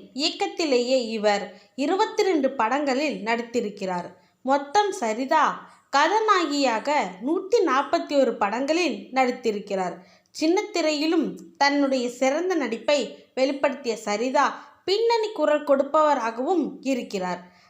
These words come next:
சரிதாவின் நடிப்பில் இந்த ஆறு படங்கள்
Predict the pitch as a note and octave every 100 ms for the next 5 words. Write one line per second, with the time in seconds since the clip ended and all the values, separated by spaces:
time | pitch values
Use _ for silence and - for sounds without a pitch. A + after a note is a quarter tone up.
0 | _ - D4 F#4 G4+ G4+ F#4 D#4 A#3+ A3+
1 | C4+ - E4 F#3 - - _ C#4+ C#4 A3+
2 | A3 B3+ F4 F#4+ F#4+ B3 B3 D4 D4+